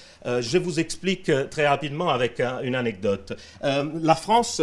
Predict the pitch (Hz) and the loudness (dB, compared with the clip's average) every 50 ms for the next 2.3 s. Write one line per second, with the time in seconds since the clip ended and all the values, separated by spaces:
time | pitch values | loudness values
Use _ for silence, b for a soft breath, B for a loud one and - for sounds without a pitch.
0 | 135 127 127 135 143 135 - 165 160 143 185 185 135 113 120 - - 113 101 95 | 0 0 0 -2 -2 -2 -2 -4 -2 2 4 6 6 6 4 0 2 0 0 0
1 | - - - 95 95 95 90 92 90 92 95 - 104 101 117 - - - 107 95 | 0 -4 -4 -2 -2 -2 -2 -2 -2 -4 -4 -6 -6 -6 -6 -6 -6 -6 -6 -4
2 | - - 120 117 95 98 | 0 4 4 4 4 2